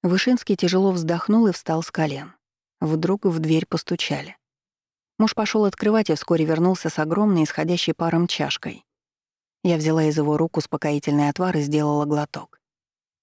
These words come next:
«Вот видишь, опасности нет.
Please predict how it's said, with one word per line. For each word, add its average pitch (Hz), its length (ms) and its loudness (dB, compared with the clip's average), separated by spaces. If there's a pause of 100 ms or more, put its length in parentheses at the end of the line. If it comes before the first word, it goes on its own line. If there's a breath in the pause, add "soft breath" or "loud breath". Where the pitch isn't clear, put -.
(680)
«Вот 226 200 0
видишь, 240 380 0 (180)
опасности 170 600 -2
нет. - 320 -4